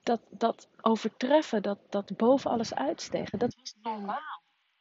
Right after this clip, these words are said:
Dat had ik te leveren. Dat had ik te laten zien. En daar zat natuurlijk weer iets onder, namelijk een verlangen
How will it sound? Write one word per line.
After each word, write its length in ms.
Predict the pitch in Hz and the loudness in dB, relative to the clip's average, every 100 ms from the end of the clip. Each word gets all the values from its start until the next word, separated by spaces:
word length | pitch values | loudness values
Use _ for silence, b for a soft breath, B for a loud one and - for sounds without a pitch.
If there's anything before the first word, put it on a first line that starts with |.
| _ _ _ | _ _ _
Dat 180 | - - | -14 -14
had 440 | - - 320 - | -14 -4 -4 -4
ik 200 | - 247 | -12 -12
te 160 | - 214 | -10 0
leveren. 680 | 214 294 220 - 175 - - - _ _ _ _ _ _ _ _ | 6 6 6 0 -4 -6 -12 -20 _ _ _ _ _ _ _ _
Dat 160 | - 208 | -18 -16
had 400 | - - 302 - | -12 -8 -8 0
ik 200 | - 247 | 2 2
te 160 | - 220 | 0 2
laten 340 | 208 202 196 | 2 2 -2
zien. 400 | - 247 175 - - - - - - - - - - - | -4 -4 -4 -6 -12 -20 -20 -20 -20 -20 -20 -20 -20 -8
En 100 | 175 | 2
daar 220 | 165 220 | 4 4
zat 160 | - - | 0 -6
natuurlijk 400 | 180 180 180 - | -6 -4 -4 -4
weer 360 | 180 165 - - - - - - | -2 -2 -4 -14 -20 -20 -20 -12
iets 280 | 202 - - | -8 -8 -8
onder, 580 | - 277 170 113 92 311 - _ _ _ _ - | -2 2 2 0 -4 -6 -12 _ _ _ _ -4
namelijk 800 | 196 175 175 180 - _ - - | -2 -2 -2 -6 -10 _ -10 -4
een 100 | 190 | -4
verlangen 880 | - 185 185 214 240 151 143 202 | -4 -2 6 8 8 4 -2 -4